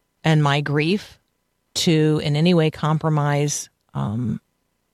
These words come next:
my witness. And so I, there are times I find myself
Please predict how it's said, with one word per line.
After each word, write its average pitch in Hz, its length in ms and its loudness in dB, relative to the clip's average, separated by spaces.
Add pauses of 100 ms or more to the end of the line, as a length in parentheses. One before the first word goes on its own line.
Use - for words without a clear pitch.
(120)
my 151 300 2
witness. 143 560 -2
And 143 220 0
so 143 480 0
I, 135 280 -2 (360)
there 160 180 4
are 143 240 4
times 147 400 0
I 139 80 0
find 147 260 0
myself 135 640 -2